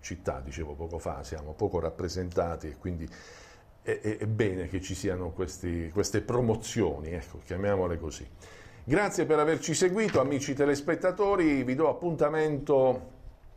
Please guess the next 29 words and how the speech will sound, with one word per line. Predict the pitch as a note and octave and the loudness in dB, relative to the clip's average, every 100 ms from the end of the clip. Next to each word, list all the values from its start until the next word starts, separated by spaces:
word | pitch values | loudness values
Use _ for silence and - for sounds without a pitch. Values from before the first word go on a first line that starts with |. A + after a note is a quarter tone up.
| - - - | -20 -20 -4
a | G2 | -4
domani | E2 G2 A2 G2 F2+ F2+ | 0 0 2 0 -4 -8
con | F2 G2 F#2+ E2+ D#2 | -6 -4 -4 -8 -8
Canale | G2 G#2 F#2+ F#2 | -6 -2 -2 -2
due, | A2 G#2+ | 0 0
c'è, | G#2 C3+ G2 | 2 2 4
l'orario | G2 G#2+ G2+ G2 | 4 2 2 0
è | F#2 | -2
sempre | - A2 G2 G2+ | -2 -4 -2 -2
lo | A2 | -2
stesso, | A2+ - C3 G#2+ - F#2 | -2 2 2 2 -4 -8
tredici | G2 A#2 G2+ - | 0 0 0 -2
e | C3+ | -2
trenta, | C3 B2+ G#2 F#2 | 2 2 0 -4
poi | A2+ | -4
durante | G#2 G#2+ G2 | -2 -2 0
la | G2+ G2+ | -2 2
giornata | A2+ G2+ F#2+ E2+ D2+ | 2 2 -2 -4 -8
ci | F2+ | -8
sono, | F#2+ F#2 E2+ - - - - - - | -6 -6 -8 -14 -20 -20 -20 -20 -6
eh, | F#2+ F2+ | -2 -2
ci | G2 | -2
saranno, | G2 G2 F#2+ F2+ F2 E2+ E2 E2+ | 0 0 0 -4 -4 -4 -6 -6
mm, | E2 D#2 E2 E2 D#2 - D#2 | -8 -12 -12 -14 -14 -14 -2
le | F#2+ | 2
altre | F#2 F2+ - F#2 E2+ F2 | 2 2 -2 -2 0 0
repliche, | G2 F#2+ D#2+ F2+ E2+ E2+ E2 | 2 2 0 -6 -6 -6 -6
come | - G#2+ F#2 F2 E2+ E2 | -4 -4 -2 -4 -4 -6
sapete. | - F#2+ E2 D#2 D2 D2+ - | -4 -4 -2 -6 -8 -14 -16